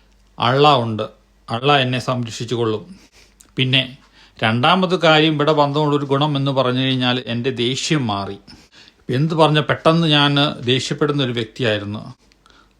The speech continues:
പിന്നെ അത് കഴിഞ്ഞപ്പോഴത്തേക്ക് ജാസ്മിൻ ബിഗ് ബോസിനോട് പറഞ്ഞു, "അണ്ണാ, എനിക്കിനി ഒന്നും പറയാനില്ല, ഞാൻ പറയാൻ, പറയേണ്ട മുഴുവൻ പറഞ്ഞു കഴിഞ്ഞു." അപ്പം ബിഗ് ബോസ് അണ്ണൻ പറഞ്ഞു, "ജാസ്മിൻ, ഇനി ഒന്ന് രണ്ടാഴ്ചയും കൂടെ ഉള്ളൂ, ശക്തമായിട്ട് തന്നെ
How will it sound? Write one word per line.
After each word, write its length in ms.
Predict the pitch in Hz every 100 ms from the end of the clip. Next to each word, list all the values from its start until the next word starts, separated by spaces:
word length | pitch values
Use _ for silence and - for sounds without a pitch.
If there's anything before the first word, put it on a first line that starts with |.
| _
പിന്നെ 180 | 139 175
അത് 120 | 175
കഴിഞ്ഞപ്പോഴത്തേക്ക് 560 | 175 170 156 151 156 147
ജാസ്മിൻ 440 | 139 139 - 143
ബിഗ് 220 | 131 139
ബോസിനോട് 380 | 135 131 131 131
പറഞ്ഞു, 540 | 120 107 107 107 - 117
"അണ്ണാ, 320 | 120 131 131
എനിക്കിനി 340 | 117 117 120
ഒന്നും 220 | 120 120 113
പറയാനില്ല, 540 | 110 117 113 107 113
ഞാൻ 220 | 113 117
പറയാൻ, 400 | 110 110 127 127 120
പറയേണ്ട 280 | 113 123
മുഴുവൻ 300 | 127 110 117 113
പറഞ്ഞു 220 | 101 110
കഴിഞ്ഞു." 260 | 98 85 78 _ _ - _
അപ്പം 200 | 110 139
ബിഗ് 140 | 135 135
ബോസ് 240 | 139 131
അണ്ണൻ 200 | 143 131
പറഞ്ഞു, 300 | 117 110 113
"ജാസ്മിൻ, 480 | 117 120 - 135 -
ഇനി 160 | 135 135
ഒന്ന് 220 | 131 131
രണ്ടാഴ്ചയും 460 | 131 127 127 110 123
കൂടെ 100 | 127
ഉള്ളൂ, 320 | 113 127 - - _ _ _ - - - -
ശക്തമായിട്ട് 640 | 143 - 147 135 127 139
തന്നെ 360 | 131 135 135